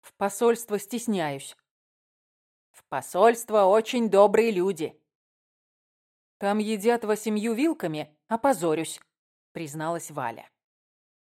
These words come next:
"Это есть фуршет, как у прошлый посол Юхан и Кайса. Там кушать сельдь матье с картошка, укроп, сметана и красный лук.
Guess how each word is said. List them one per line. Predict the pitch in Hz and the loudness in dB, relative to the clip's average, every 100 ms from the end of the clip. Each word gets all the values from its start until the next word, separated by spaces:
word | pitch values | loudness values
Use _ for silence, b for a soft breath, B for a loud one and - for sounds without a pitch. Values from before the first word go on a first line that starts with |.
| _ _ _ _ - | _ _ _ _ -4
"Это | 196 254 240 | 0 2 0
есть | 226 247 - | 0 -2 -4
фуршет, | - 262 - 277 165 - _ _ _ _ _ _ _ - | -2 -2 0 2 2 -2 _ _ _ _ _ _ _ -4
как | 175 175 | -4 -2
у | 170 | -4
прошлый | 202 247 - 233 | 4 4 4 -2
посол | 226 196 - 240 233 | 2 2 2 0 0
Юхан | 202 240 233 220 | -2 -2 0 -2
и | |
Кайса. | 220 226 160 - 123 - _ _ _ _ _ _ _ _ _ _ _ _ _ | 0 0 -2 -4 -14 -16 _ _ _ _ _ _ _ _ _ _ _ _ _
Там | - 196 262 262 | 2 4 4 2
кушать | 240 277 269 240 233 | 0 0 2 2 2
сельдь | 226 240 233 | 0 0 0
матье | 220 202 202 180 240 | 0 2 0 0 0
с | 247 | 0
картошка, | - 170 - 196 247 - 302 294 - _ _ - | -2 -2 0 2 2 2 4 6 4 _ _ -2
укроп, | 214 - 170 190 277 - | -2 0 2 6 6 4
сметана | - 185 - 196 269 233 175 | -6 -6 0 2 2 2 -2
и | |
красный | - 196 233 262 277 | 0 2 2 0 0
лук. | 170 123 - | 0 -4 -12